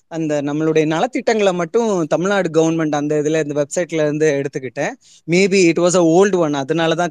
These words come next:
கவுண்ட் மிஸ் ஆயிருக்கு. இதுல ஒண்ணே ஒண்ணு மறந்துட்டேன், ஆவின் பாலுக்கு வந்து மூன்று ரூபாய் குறைச்சிருக்காங்க. Already நான் இதை வந்து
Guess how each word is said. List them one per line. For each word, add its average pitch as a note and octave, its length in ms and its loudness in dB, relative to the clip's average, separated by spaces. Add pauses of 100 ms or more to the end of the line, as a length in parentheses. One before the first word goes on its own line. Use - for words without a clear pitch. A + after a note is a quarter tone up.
கவுண்ட் F#3+ 380 2
மிஸ் E3 280 -4
ஆயிருக்கு. D#3 460 0 (760)
இதுல F#3+ 340 2
ஒண்ணே A3 300 4
ஒண்ணு C4 200 2
மறந்துட்டேன், F3+ 680 -2 (100)
ஆவின் B3 480 0
பாலுக்கு F#3+ 300 -2
வந்து F3+ 220 -4
மூன்று G3 340 -2
ரூபாய் G3+ 260 -2
குறைச்சிருக்காங்க. D#3 580 -6
Already F3+ 360 -4
நான் F3 160 -4
இதை E3 200 -2
வந்து D#3+ 440 -4